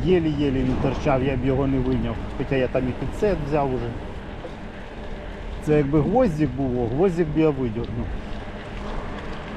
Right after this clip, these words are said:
Щас по кругу,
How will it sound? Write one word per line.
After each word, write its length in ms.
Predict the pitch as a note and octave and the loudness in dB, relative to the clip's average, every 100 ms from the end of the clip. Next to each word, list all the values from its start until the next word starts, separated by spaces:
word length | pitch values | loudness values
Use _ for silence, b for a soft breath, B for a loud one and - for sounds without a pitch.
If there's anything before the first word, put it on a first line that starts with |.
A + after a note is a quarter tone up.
| - - - - - - - - - | -6 -6 -6 -6 -6 -6 -8 -8 -6
Щас 240 | - D#3+ - - - - - | 2 2 2 -8 -12 -12 2
по 120 | F3+ | 4
кругу, 460 | E3+ F3 F3 D#3+ | 6 6 8 6